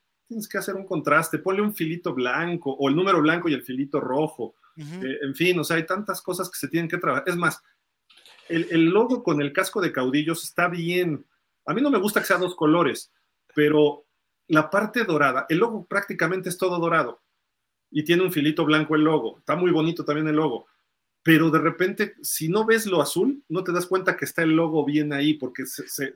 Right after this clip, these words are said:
Speaker 1: y, y sobre todo si lo ves a distancia, o estás en la tribuna, con la pista, la banca, y luego hasta allá, no, el chiste es que el, el aficionado pueda distinguir bien el logo a la distancia.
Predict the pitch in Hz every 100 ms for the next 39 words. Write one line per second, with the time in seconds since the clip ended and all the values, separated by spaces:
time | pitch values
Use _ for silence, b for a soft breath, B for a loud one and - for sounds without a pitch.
0 | _ - 143 160 147 156 156 214 156 170
1 | 185 170 - 139 160 - 107 - b b
2 | b 147 151 214 233 180 151 151 151 185
3 | 139 - _ _ - 139 139 143 165 190
4 | 202 - 127 - B B 127 139 160 180
5 | 196 180 120 - 131 156 175 175 135 127
6 | 143 - - 170 185 - 143 208 262 -
7 | 165 147 156 147 - 147 147 160 208 208
8 | 220 180 - 139 139 139 196 185 180 208
9 | 165 143 185 208 143 123 - 143 214 214
10 | 120